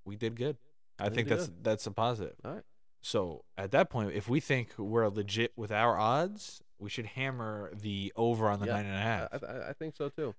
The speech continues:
Speaker 1: So no,
Speaker 2: Look,
Speaker 1: this is
Speaker 2: listen,
Speaker 1: not
Speaker 2: they, they
Speaker 1: gambling
Speaker 2: won
Speaker 1: advice, but we suggest you ha-,
Speaker 2: Listen,
Speaker 1: a-, put
Speaker 2: yeah.
Speaker 1: your entire mortgage into the over on Bet M G M.
Speaker 2: Listen, they won nine games last year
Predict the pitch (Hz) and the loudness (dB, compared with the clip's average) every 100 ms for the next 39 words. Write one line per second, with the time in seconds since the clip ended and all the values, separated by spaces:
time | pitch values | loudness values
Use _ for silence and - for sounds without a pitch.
0 | - 110 - 110 110 104 98 80 - 117 | -10 0 6 8 8 4 0 -4 -6 2
1 | 120 208 208 165 151 170 190 165 233 294 | 10 12 12 10 10 10 10 12 12 12
2 | 269 214 113 110 - 117 117 113 113 113 | 12 12 12 12 6 8 10 10 8 4
3 | 123 123 120 113 117 151 147 - 127 - | 2 4 2 2 0 6 6 8 2 2
4 | - 143 135 127 - 127 139 127 113 120 | 2 4 4 2 6 8 8 4 6 6
5 | 117 101 92 95 98 - - - - - | 6 2 -2 -2 -6 -12 -14 -20 -20 -18
6 | - 113 104 - 107 104 104 101 104 104 | -10 -6 -4 0 2 2 0 -2 -4 -2
7 | 101 107 101 95 95 104 107 101 92 90 | -2 0 0 -2 -2 -2 -4 -6 -6 -6
8 | 85 85 - 120 - - - 117 147 180 | -8 -12 -8 -8 -8 -14 -18 -4 0 2
9 | 165 139 - - 117 131 160 170 123 101 | 2 -2 -8 -4 0 4 4 4 2 0
10 | 82 - - - - - - - - - | -4 -14 -20 -20 -20 -20 -20 -20 -20 -20
11 | - - 107 92 - 85 | -12 0 0 0 -4 -10